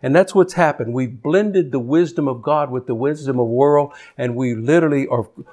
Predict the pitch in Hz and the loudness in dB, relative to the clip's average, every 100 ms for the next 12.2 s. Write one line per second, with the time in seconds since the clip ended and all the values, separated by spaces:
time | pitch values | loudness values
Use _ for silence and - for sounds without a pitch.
0 | _ 147 151 139 127 98 185 185 180 151 | _ -2 -2 0 0 2 2 2 4 2
1 | 151 147 135 123 123 117 110 117 104 110 | 2 0 0 0 2 2 0 -2 -4 -2
2 | 101 104 98 _ _ 123 - 151 143 131 | -2 -4 -8 _ _ -6 2 2 4 0
3 | 113 123 123 123 - 139 131 123 110 120 | 0 4 4 2 0 2 2 0 -2 0
4 | 120 117 113 113 117 113 110 _ _ - | 0 -4 -6 -8 -6 -6 -8 _ _ -2
5 | 123 120 113 117 120 117 120 120 - - | 0 2 0 -2 -2 -4 -6 -6 -8 -12
6 | 107 107 107 107 110 107 - _ _ _ | -8 -6 -6 -6 -10 -12 -18 _ _ _
7 | 117 113 - 123 113 117 - 113 110 113 | -4 -4 0 2 4 2 0 0 0 -4
8 | 107 104 101 92 98 - - - _ _ | -6 -4 -4 -4 -8 -12 -16 -16 _ _
9 | _ - 143 131 - 143 117 - - 107 | _ -2 0 2 2 0 0 -6 -14 -8
10 | 113 113 110 98 117 104 104 117 131 139 | -2 0 0 0 0 0 -2 0 4 2
11 | 113 151 214 208 - 202 226 247 - 311 | 2 2 2 2 0 0 2 0 2 4
12 | 370 359 | 4 4